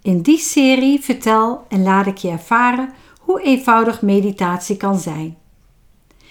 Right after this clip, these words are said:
Er is een serie die gaat over de taal van de voeten en in het bijzonder jouw tenen. Vanuit mijn meer dan twintig jaar ervaring met voeten kan ik je vertellen:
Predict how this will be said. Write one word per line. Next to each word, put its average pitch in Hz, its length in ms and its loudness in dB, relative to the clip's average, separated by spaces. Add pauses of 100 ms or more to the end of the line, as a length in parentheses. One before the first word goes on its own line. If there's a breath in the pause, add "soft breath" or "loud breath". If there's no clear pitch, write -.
(240 soft breath)
Er 202 140 2
is 208 160 2
een 190 80 -2
serie 233 420 0
die 196 100 -2
gaat 190 360 -2
over 170 200 -4
de 160 160 -8
taal 220 280 0
van 185 160 -8
de 160 100 -4
voeten 262 420 -6 (540 soft breath)
en 190 80 0
in 214 100 4
het 214 100 0
bijzonder 214 480 2
jouw 190 300 -2
tenen. 208 500 -4 (760 soft breath)
Vanuit 196 440 2
mijn 170 160 -2
meer 233 200 2
dan 185 140 -2
twintig 294 360 -2
jaar 220 180 -2
ervaring 185 560 -2
met 180 200 -8
voeten 170 340 -8
kan 180 180 -8
ik 165 100 -8
je 160 140 -8
vertellen: 233 560 -6